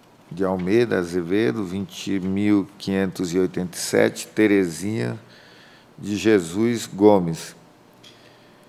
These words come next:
E o vinte e um mil quinhentos e quarenta e nove é a Lídia Lima do Nascimento. Relatório da quarta I G C E,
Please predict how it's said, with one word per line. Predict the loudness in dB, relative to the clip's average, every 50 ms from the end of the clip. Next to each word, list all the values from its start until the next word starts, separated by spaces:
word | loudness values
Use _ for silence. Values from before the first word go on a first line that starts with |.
| -20 _ -20 _ -20 _ _ _ -20 -20 -10
E | -4 2 2
o | 2 2
vinte | 2 0 -4 -4 -2 -2
e | -2
um | 0
mil | 2 2 2 0 0
quinhentos | -2 -4 -2 -2 -2 -2 -2 -4 -4 -4 -2
e | -4 -2
quarenta | 2 2 2 2 2 -2 -2 -4
e | -2
nove | 0 2 2 2 2 2 4
é | 4
a | 4
Lídia | 4 4 2 0 -2 0 2 2 2
Lima | 2 2 -2 -4 -4 -4 -4 -4 -6 -8
do | -8 -6 -4 -2
Nascimento. | 0 0 -2 -2 -4 -6 -4 -2 -2 -2 -2 -4 -8 -12 -16 -16 -16 -16 -18 -20 -20 -20 -20 _ _ -20 -20 -20 _ -20 -20 -20 -20
Relatório | -8 0 2 4 4 4 2 2 2 4 6 8 8 6 4 2 -2 -4 -6 -8 -14 -20 -20 -20 -20 -8
da | -4 -2 -2 -2
quarta | 0 0 0 0 0 -2 -6
I | -4
G | -2 -2 -2 -2
C | -4 -4 0 2
E, | 2 4 2 0 -2 -4